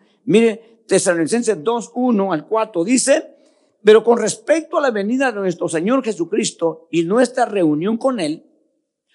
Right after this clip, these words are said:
os rogamos, hermano, que no seáis sacudidos fácilmente en nuestro modo de pensar". Ok, hermano, cuando decimos, ¿verdad? "Me sacudió", es que te estremeció todo tu ser.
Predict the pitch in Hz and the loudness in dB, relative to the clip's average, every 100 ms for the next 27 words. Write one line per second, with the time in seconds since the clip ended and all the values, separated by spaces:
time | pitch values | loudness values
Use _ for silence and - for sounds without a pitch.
0 | _ - 127 175 208 302 277 226 208 240 | _ -2 4 6 6 2 0 0 -2 -2
1 | 269 277 220 214 254 220 226 269 254 220 | 0 0 0 0 -2 0 2 2 0 -4
2 | 208 202 208 277 294 233 226 220 226 196 | -2 -2 0 2 2 0 -2 -2 -6 -6
3 | 247 269 269 233 247 - 190 185 240 226 | -4 0 0 0 -4 -6 -6 -2 -2 -2
4 | 202 - 170 147 135 - _ _ _ _ | -6 -12 -14 -14 -18 -20 _ _ _ _
5 | _ _ _ _ _ _ _ _ _ _ | _ _ _ _ _ _ _ _ _ _
6 | _ _ _ _ _ _ _ _ _ 214 | _ _ _ _ _ _ _ _ _ 4
7 | 165 147 - - - 196 214 247 277 285 | 6 2 -4 -14 -6 -4 -2 0 0 -2
8 | 277 _ _ 190 185 185 180 165 277 277 | -6 _ _ -2 0 -2 -4 -4 -2 0
9 | 196 180 196 190 202 - 196 - 208 165 | 0 0 0 2 0 0 -6 -4 -2 -2
10 | 190 220 151 - 165 - 233 - - - | 0 -2 -2 -6 -6 -4 -6 -8 -6 -6
11 | - - - 202 196 160 196 233 - 277 | -6 -14 -2 0 0 -2 -4 -4 0 0
12 | 277 165 151 156 123 | 0 -4 -10 -16 -16